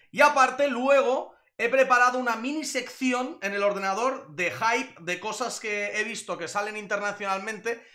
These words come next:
que me han llamado la atención, para que podamos hablar un poco de ellas, si os apetece, ¿vale? ¿De qué va Netrunner? Aquí es donde yo quería entrar, porque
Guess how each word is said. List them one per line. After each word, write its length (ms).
que 100
me 120
han 80
llamado 220
la 80
atención, 520
para 160
que 80
podamos 340
hablar 200
un 100
poco 220
de 140
ellas, 220
si 60
os 80
apetece, 640
¿vale? 260
¿De 140
qué 60
va 120
Netrunner? 600
Aquí 240
es 60
donde 200
yo 140
quería 220
entrar, 340
porque 560